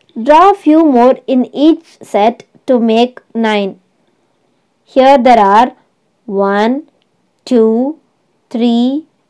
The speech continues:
four, five, six, seven. There are seven circles. We are going to draw the eighth circle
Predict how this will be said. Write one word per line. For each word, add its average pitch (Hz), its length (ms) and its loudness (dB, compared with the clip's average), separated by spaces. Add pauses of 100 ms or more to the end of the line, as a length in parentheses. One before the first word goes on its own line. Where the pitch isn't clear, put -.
(180)
four, 226 640 0 (600)
five, 220 540 -2 (580)
six, - 600 -10 (380)
seven. 208 680 -4 (440)
There 214 240 -4
are 220 400 0 (400)
seven 254 920 0 (100)
circles. 214 760 -2 (120)
We 208 260 -2
are 226 140 0
going 240 340 0
to 254 100 -2
draw 220 260 -2
the 214 180 -6 (100)
eighth 233 420 -4
circle 262 720 -2